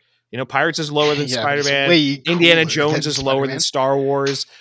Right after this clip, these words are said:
Speaker 1: So they gotta get a, they gotta get, like, three or four second tier games in order, in order to fight with that A, one A tier <laughs> game that PlayStation has.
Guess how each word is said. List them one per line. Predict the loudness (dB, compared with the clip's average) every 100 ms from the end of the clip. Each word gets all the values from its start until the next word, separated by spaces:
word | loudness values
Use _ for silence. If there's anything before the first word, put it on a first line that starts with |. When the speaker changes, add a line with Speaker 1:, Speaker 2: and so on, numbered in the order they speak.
| _
Speaker 1:
So | 0
they | 2 4
gotta | 4 4 4
get | 2 2
a, | 0 0
they | 2
gotta | 4 4
get, | 2
like, | 0
three | -4 -4 0
or | 0
four | -2 -2 2 2 -2 _ _ _ _ _
second | -6 -2 -2 -2 -4
tier | -4 -2 -2
games | -2 -2 -4 -6
in | -6 -4
order, | -4 -4
in | -4 -4
order | -4 -4
to | -4
fight | -2 -2
with | -4
that | -4 -6 _ _
A, | -8 -8
one | -8 -6 -6
A | -6 -8
tier | -8 -10 -10
<laughs> |
game | -8 -8 -8
that | -10
PlayStation | -10 -10 -10 -12 -12
has. | -14 -16 -14 -16